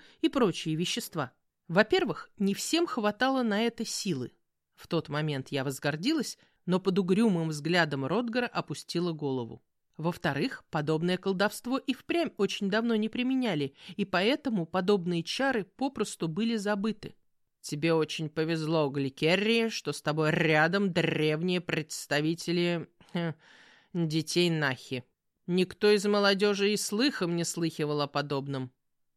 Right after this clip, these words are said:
Так вот, Ворон важно вышагивал из стороны в сторону.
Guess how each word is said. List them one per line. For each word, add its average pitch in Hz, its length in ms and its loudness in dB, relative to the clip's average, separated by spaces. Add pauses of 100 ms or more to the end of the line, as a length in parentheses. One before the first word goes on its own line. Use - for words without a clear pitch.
(260)
Так 175 180 -6
вот, 156 380 -2 (300)
Ворон 220 500 0
важно 180 400 0
вышагивал 170 640 -2
из 151 100 -6
стороны 147 400 -4
в 151 80 -12
сторону. 131 500 -6